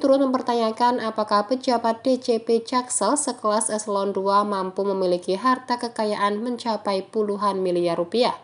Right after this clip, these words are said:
Selain menyoroti gaya hidup hedon pelaku, Guntur Romli turut menjelaskan kondisi korban yang tidak sadarkan diri. Sementara itu, dikutip dari Instagram at S M Indrawati, Menteri Keuangan Sri Mulyani ikut turun tangan memberikan atensi pada kasus ini.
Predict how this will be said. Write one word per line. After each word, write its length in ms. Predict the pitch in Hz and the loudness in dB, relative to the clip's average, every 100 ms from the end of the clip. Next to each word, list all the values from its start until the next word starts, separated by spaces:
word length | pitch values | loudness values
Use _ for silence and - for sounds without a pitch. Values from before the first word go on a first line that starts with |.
| - | -12
Selain 240 | - 180 208 | -2 2 4
menyoroti 480 | 240 233 220 226 | 4 6 6 4
gaya 240 | 247 220 226 | 4 6 6
hidup 320 | 214 214 220 214 | 6 4 2 2
hedon 320 | 202 202 196 | 0 2 0
pelaku, 560 | 190 190 185 185 214 208 | 4 4 4 4 2 2
Guntur 240 | 208 190 185 | 0 0 2
Romli 400 | 180 180 196 196 | 2 2 2 0
turut 300 | 190 185 185 | 0 0 0
menjelaskan 800 | 247 233 240 208 208 - 220 220 | -2 -2 -2 0 -2 -2 -2 -2
kondisi 400 | 254 240 220 220 | -4 -2 -2 -2
korban 480 | 214 202 196 202 202 | 0 -2 0 -2 0
yang 160 | 185 180 | -2 -4
tidak 400 | 233 220 214 185 | -2 0 0 -2
sadarkan 500 | - 185 175 165 165 | -4 -4 -4 -4 -4
diri. 300 | 170 190 185 - - - | -2 0 0 -4 -16 -6
Sementara 400 | 196 185 190 196 | -2 2 4 2
itu, 320 | 202 226 233 | 4 4 6
dikutip 400 | 226 208 208 226 | 4 2 2 0
dari 240 | 208 202 | 0 0
Instagram 560 | 202 - 190 185 202 202 208 | -2 -2 -4 0 0 0 0
at 240 | 202 202 | -2 -2
S 240 | 190 190 | -6 -6
M 240 | - 196 202 220 | -4 -4 -4 -2
Indrawati, 720 | 220 208 202 170 - 202 - - - - | -2 0 0 0 0 0 0 -8 -14 -6
Menteri 240 | 190 247 | 2 2
Keuangan 480 | 254 240 226 233 247 | 4 4 4 4 0
Sri 160 | 254 233 | 0 0
Mulyani 640 | 233 214 208 208 220 226 | 4 4 4 2 2 2
ikut 320 | 269 262 277 | -2 -2 -2
turun 240 | 269 262 240 | 0 -2 0
tangan 380 | 226 226 233 220 | -2 0 0 0
memberikan 480 | 208 196 190 185 196 | 0 -2 0 -2 -2
atensi 560 | 226 226 226 214 - 220 | -6 -4 -4 -2 0 -2
pada 320 | 208 180 175 | -2 -4 -4
kasus 320 | 165 170 185 | -2 -2 -2
ini. 320 | 214 240 190 | 0 0 -2